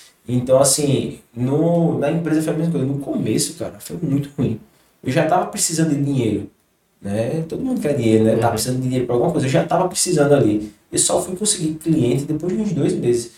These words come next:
Speaker 1: E não quer dizer que eu ganhei aqueles setecentos reais que eu falei no começo, que eu ganhei no primeiro
Speaker 2: Primeira
Speaker 1: milhão.
Speaker 2: vez.
Speaker 1: Eu me lembro que, eu me lembro que o primeiro mês foi duzentos e cinquenta reais. O primeiro mês, né? Então, assim, eu já tava precisando ali. Eu podia muito bem ter dizer, "Não, isso aqui não vai dar certo."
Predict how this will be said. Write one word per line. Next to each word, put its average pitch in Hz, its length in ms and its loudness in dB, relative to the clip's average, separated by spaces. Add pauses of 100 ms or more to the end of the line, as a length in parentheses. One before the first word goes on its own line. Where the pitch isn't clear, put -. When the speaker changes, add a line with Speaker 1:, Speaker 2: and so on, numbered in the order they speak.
(140)
Speaker 1:
E 156 80 -4
não 190 180 2
quer 196 220 0
dizer 160 240 0
que - 60 0
eu - 60 2
ganhei 214 240 2
aqueles 170 260 2
setecentos 160 360 0
reais 147 140 2
que 147 80 -6
eu 143 60 -4
falei 135 220 0
no 127 100 0
começo, 117 340 -2
que 180 80 -8
eu 180 80 2
ganhei 175 240 0
no - 20 0
primeiro 170 240 2
Speaker 2:
Primeira - 240 2
Speaker 1:
milhão. - 180 0
Speaker 2:
vez. 85 260 -14 (280)
Speaker 1:
Eu 120 60 -6
me 139 80 0
lembro 151 240 2
que, - 80 -2
eu 131 60 0
me 156 120 2
lembro 143 180 0
que 123 40 -6
o - 40 -8
primeiro 131 340 0
mês 143 140 0
foi 143 100 -2
duzentos 165 380 0
e - 40 -4
cinquenta - 180 -10
reais. 233 560 -4 (680)
O - 80 -20
primeiro 113 360 2
mês, 104 220 2
né? 90 80 -6 (500)
Então, 131 220 0
assim, 151 300 0
eu 117 100 2
já 117 140 2
tava 175 280 0
precisando 160 480 -2
ali. - 360 -4 (160)
Eu - 120 -2
podia 180 220 0
muito 180 180 2
bem 165 200 2
ter 175 80 0
dizer, 160 220 -2
"Não, - 340 2
isso 110 160 0
aqui - 160 -4
não 147 180 4
vai 156 120 2
dar 147 100 4
certo." 113 360 -2